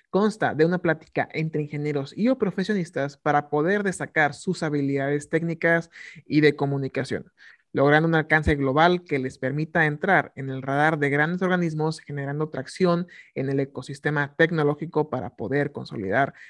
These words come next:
a México en el espacio. Nos acompaña desde Tulancingo, Hidalgo, Luis Fernando Gómez Monroy, co-host del programa para darle sazón,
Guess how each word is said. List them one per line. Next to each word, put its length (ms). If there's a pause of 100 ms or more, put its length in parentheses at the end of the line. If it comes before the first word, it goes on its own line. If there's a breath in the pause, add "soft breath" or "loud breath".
(140 loud breath)
a 80
México 640 (260 loud breath)
en 160
el 80
espacio. 480 (1000)
Nos 340
acompaña 760
desde 520
Tulancingo, 880
Hidalgo, 580
Luis 320
Fernando 640
Gómez 540
Monroy, 360 (640 soft breath)
co-host 680
del 240
programa 360
para 160
darle 280
sazón, 500